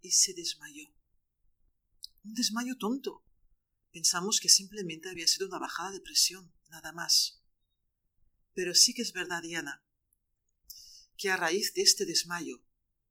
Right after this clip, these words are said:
ella ya no volvió a ser la misma y fue perdiendo día a día hasta convertirse en lo que tú estás viendo ahora". ¿Qué es lo que ocurrió en este momento?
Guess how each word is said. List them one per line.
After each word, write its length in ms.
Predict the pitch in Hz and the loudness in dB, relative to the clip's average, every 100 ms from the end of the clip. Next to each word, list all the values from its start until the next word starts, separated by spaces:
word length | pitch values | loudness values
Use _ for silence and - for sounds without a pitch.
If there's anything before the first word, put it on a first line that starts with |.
| - | -2
ella 280 | 214 220 | 0 0
ya 160 | 220 208 | -4 -6
no 140 | 190 | -8
volvió 360 | 170 175 - 185 | -6 -6 -6 -4
a 40 | |
ser 240 | 185 - 180 | 0 0 -2
la 120 | 160 | -8
misma 440 | 185 233 160 135 _ _ _ _ _ _ _ _ - | 2 2 2 -4 _ _ _ _ _ _ _ _ -8
y 140 | 190 | -4
fue 280 | - - 214 | -4 -4 -4
perdiendo 760 | 202 180 175 202 202 175 147 - | -4 -6 -2 -2 -2 -8 -12 -12
día 400 | 147 226 240 185 | -4 0 0 -2
a 80 | 151 | -2
día 420 | 196 165 135 - _ _ _ _ _ _ _ _ - | -2 -2 -4 -8 _ _ _ _ _ _ _ _ -4
hasta 300 | 170 - 165 | -2 -2 -4
convertirse 840 | 151 147 - 196 175 175 160 - - | -6 -6 -6 -2 6 6 6 -2 -18
en 120 | 165 | -14
lo 140 | 151 | -14
que 100 | - | -16
tú 200 | - 175 | -16 -12
estás 420 | 175 175 - 165 - | -2 -2 -2 -6 -8
viendo 360 | 143 143 151 131 | -12 -18 -16 -12
ahora". 260 | 127 131 - _ _ _ _ _ _ _ _ _ _ _ _ _ _ _ - - - - - - _ _ _ - | -12 -14 -18 _ _ _ _ _ _ _ _ _ _ _ _ _ _ _ -18 -16 -16 -18 -20 -20 _ _ _ 0
¿Qué 100 | 262 | 2
es 80 | |
lo 100 | 233 | 4
que 120 | 247 233 | 4 2
ocurrió 280 | 226 220 | 2 2
en 80 | 214 | 2
este 240 | 208 - 202 | 4 2 2
momento? 600 | 196 202 190 175 - | -8 -8 -8 -10 -16